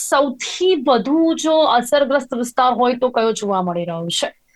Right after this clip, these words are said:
દરિયો પણ ત્યાં રહેતો હોય છે વધુ, અને ત્યાં પણ આપણે, અ, ચોક્કસપણે જોયું કે વાવાઝોડું પણ આવ્યું, ધૂળની ડમરીઓ ત્યાં પણ જોવા મળી, વીજળીના ચમકારા ત્યાં પણ જોવા મળ્યા. સૌથી વધુ અસરગ્રસ્ત વિસ્તાર કયો જોવા મળ્યો છે?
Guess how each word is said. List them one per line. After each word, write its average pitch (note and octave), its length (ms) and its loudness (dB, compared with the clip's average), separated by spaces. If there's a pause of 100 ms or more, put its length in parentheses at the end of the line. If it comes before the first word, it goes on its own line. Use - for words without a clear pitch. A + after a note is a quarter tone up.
(240)
દરિયો G#3 220 2
પણ A3 220 -4
ત્યાં G#3+ 200 -2
રહેતો G3+ 280 -2
હોય G3+ 160 -2
છે G#3+ 180 -4
વધુ, G3+ 300 -4
અને G#3 320 -2 (340)
ત્યાં C4+ 200 2
પણ D#4 140 2
આપણે, C4+ 420 2
અ, B3+ 320 2
ચોક્કસપણે B3 520 -4
જોયું A#3 260 -2
કે A#3 160 -2
વાવાઝોડું F#3 560 -2
પણ A3 160 -2
આવ્યું, G#3 320 0
ધૂળની G3+ 300 -4
ડમરીઓ G3 300 -2
ત્યાં G#3 200 -6
પણ A#3 160 -4
જોવા G#3+ 260 -2
મળી, G#3 220 -2
વીજળીના A#3+ 400 -2
ચમકારા B3 400 -2
ત્યાં G3+ 220 -4
પણ A#3 180 -4
જોવા A3 280 -2
મળ્યા. G#3+ 320 0 (480)
સૌથી E4+ 240 4
વધુ F#4 180 4
અસરગ્રસ્ત E4 520 0
વિસ્તાર D4+ 380 -2
કયો B3 200 -2
જોવા F#3+ 280 -8
મળ્યો E3 220 -6
છે? G#3 200 -10